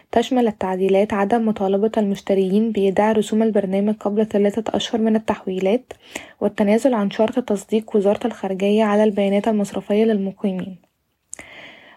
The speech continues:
أعلنت شركة سيساج القناة، القناة للتوكيلات الملاحية عن توزيع أرباح للسنة المالية عشرين واحد وعشرين، عشرين اتنين وعشرين بقيمة تسعة وسبعين قرش، آه، للسهم الواحد،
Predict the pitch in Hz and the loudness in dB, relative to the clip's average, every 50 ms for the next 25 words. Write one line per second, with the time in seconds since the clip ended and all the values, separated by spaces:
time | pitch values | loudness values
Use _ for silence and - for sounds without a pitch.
0 | _ _ 202 202 214 220 240 254 247 226 - 254 240 - 262 247 - - 240 226 | _ _ 0 2 4 4 4 2 0 2 0 0 2 2 -2 -4 -2 -4 -4 0
1 | 214 226 214 226 240 - - 196 - - 202 196 196 196 208 220 220 220 _ _ | 2 2 2 0 0 -2 -6 -8 -6 -4 -4 -2 0 0 0 -2 -2 -6 _ _
2 | _ - 202 208 - - - - 208 - - 208 196 190 - - 196 - - 208 | _ -4 -4 -4 -4 -12 -6 -6 -6 -4 -2 -4 -4 -4 -4 -6 -6 -4 0 2
3 | 208 214 226 233 226 214 - 190 - - 202 190 196 208 208 220 208 196 185 185 | 2 4 4 2 2 0 -2 -6 -4 -2 0 0 0 0 0 0 -2 -2 -2 -4
4 | 190 - - 208 202 208 233 277 - - - - - - - _ 208 220 247 247 | -6 -2 0 0 2 2 2 0 -2 -6 -18 -20 -20 -20 -10 _ 0 0 0 0
5 | - 254 220 202 - 220 226 240 - - - - 185 208 214 220 233 247 214 - | 0 0 0 2 2 0 0 0 0 -2 -4 0 0 0 0 0 0 -2 -2 0
6 | 214 220 226 226 214 208 202 190 196 202 214 220 220 214 208 196 - - - 220 | 0 0 2 2 2 2 2 2 2 2 2 2 2 2 0 -2 -4 0 0 2
7 | 220 226 220 226 226 214 214 202 196 - - 208 208 208 208 196 202 - - 226 | 2 2 0 0 0 0 0 -2 -2 -2 -2 -2 0 0 0 -2 -2 0 0 2
8 | 226 220 220 - 214 214 214 214 196 185 - - - 196 208 262 302 - - - | 2 0 0 0 0 2 2 0 0 -2 -4 -4 -2 -2 0 -2 -4 -6 -18 -20
9 | - - - - - - - - 202 196 - - 233 240 247 262 262 - - 247 | -20 -18 -16 -16 -16 -16 -6 -6 -6 -6 -2 0 2 4 4 2 2 0 -2 -2
10 | 233 - 247 226 220 214 - 220 190 208 208 214 220 220 220 208 226 247 - - | -2 0 -2 -2 -2 0 -2 0 2 2 2 2 2 2 2 0 0 0 -6 -8
11 | - - - _ - _ _ _ _ _ _ - - 214 214 202 196 196 196 190 | -14 -16 -18 _ -20 _ _ _ _ _ _ -4 0 2 2 4 2 2 2 0
12 | 185 185 196 196 196 - - 220 214 220 214 196 180 185 196 208 - 269 320 | 0 0 0 0 0 2 0 0 2 2 2 2 2 0 -2 -2 -2 -4 -4